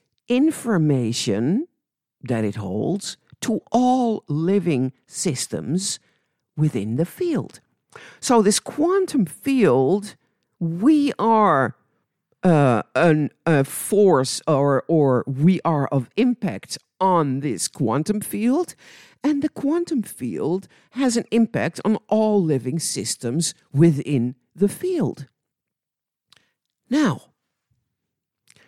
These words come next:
the Earth, Mother Earth, that's a living system within the quantum field, right? <laughs> So, you know, HeartMath did another study.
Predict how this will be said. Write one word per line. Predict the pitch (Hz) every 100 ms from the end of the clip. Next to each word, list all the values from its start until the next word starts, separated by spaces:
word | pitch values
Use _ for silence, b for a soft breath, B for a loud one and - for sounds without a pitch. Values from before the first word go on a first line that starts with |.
| b -
the | 202 -
Earth, | 294 320 156 - - _ _ _ _ _ -
Mother | 156 165 165 202
Earth, | 330 403 160 - - _ _ _ _ _ _ _ _ _ _ _ -
that's | 120 -
a |
living | 156 185 202
system | - 359 - - 117 - _ _ _ _ _ _ _ _ _ b
within | 143 151 165 131 156 131 139
the |
quantum | - 214 277 302 262
field, | - 480 262 139 - _ _ _ _ _ _ _ _ _ _ _ _
right? | 123 113 131 269 - - _ _ _ _ _
<laughs> | - - 381 - - 214 - B B B B B 208
So, | - 254 233 226
you | 240
know, | 208 202 - _ -
HeartMath | 175 214 320 415 403 - 220 220 175 190 285 220
did | 247 220
another | 247 302 240
study. | - 170 160 135 247